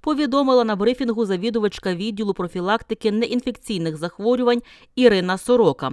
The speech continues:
Вона акцентувала, що найбільше помирають від інсультів та інфарктів міокарда. А це саме ті захворювання, яким можна і треба запобігти. В нашому сюжеті, присвяченому Всесвітньому дню серця,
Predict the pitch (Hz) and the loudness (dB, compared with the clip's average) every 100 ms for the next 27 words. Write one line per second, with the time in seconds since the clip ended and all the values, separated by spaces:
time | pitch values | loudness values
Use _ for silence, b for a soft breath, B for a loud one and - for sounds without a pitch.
0 | 151 240 277 311 285 277 - 277 294 247 | 0 2 4 4 2 -2 -4 -2 0 4
1 | 208 165 160 - 208 190 180 240 277 254 | 4 4 0 -2 -2 -2 -2 -4 -4 -4
2 | 190 185 202 202 185 185 - 175 175 220 | -2 -2 0 0 -2 -6 -6 -8 -6 -2
3 | 254 - 247 - 202 214 190 202 196 - | -2 -2 -4 -2 -2 -2 -2 2 2 0
4 | 208 196 196 190 226 226 185 147 143 B | -4 -2 -2 0 2 2 2 -2 -4 B
5 | B B - 277 - 302 269 277 269 269 | B B 0 0 2 2 2 0 0 -2
6 | 254 180 175 190 240 262 226 185 175 170 | -4 -4 -4 0 0 2 0 0 0 -2
7 | 165 190 180 175 190 233 254 247 190 175 | -2 -2 -2 0 2 2 2 -2 -2 0
8 | 165 165 170 175 226 196 170 - 151 156 | 0 0 -2 0 0 0 -4 -4 -6 -6
9 | B - 196 240 302 - 294 294 294 240 | B -12 -2 2 2 0 -2 -2 -2 0
10 | 214 160 165 175 170 196 233 247 202 190 | 2 0 -2 -4 -2 2 2 2 -2 -2
11 | 175 - 175 190 247 240 214 185 165 226 | -4 -6 -8 -6 -4 -2 -2 -2 -2 -4
12 | 220 - 220 151 - | -2 0 0 0 -4